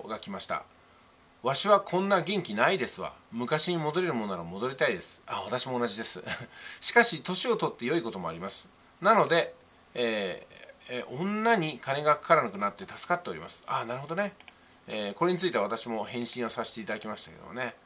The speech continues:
えー、時間が経つと色々と価値観も変わってきますしね。はい、次ですね、ユーエックスさん。「昭和人間のわしですが、懐かしかったです。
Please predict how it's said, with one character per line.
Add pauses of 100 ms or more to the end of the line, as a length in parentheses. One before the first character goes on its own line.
(220)
え
ー、
時
間
が
経
つ
と
色
々
と
価
値
観
も
変
わ
っ
て
き
ま
す
し
ね。 (460)
は
い、
次
で
す
ね、
ユ
ー
エ
ッ
ク
ス
さ
ん。 (1160)
「昭
和
人
間
の
わ
し
で
す
が、 (400)
懐
か
し
か
っ
た
で
す。